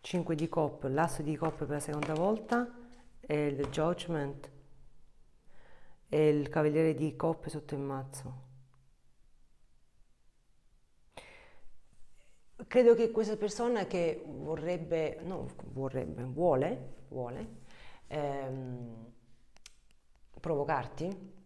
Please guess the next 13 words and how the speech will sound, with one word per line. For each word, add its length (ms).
questa 220
terza 320
persona, 480
credo 260
che 140
è 60
rimasta 420
molto 300
male 300
che 140
non 240
hai, 800
mm, 540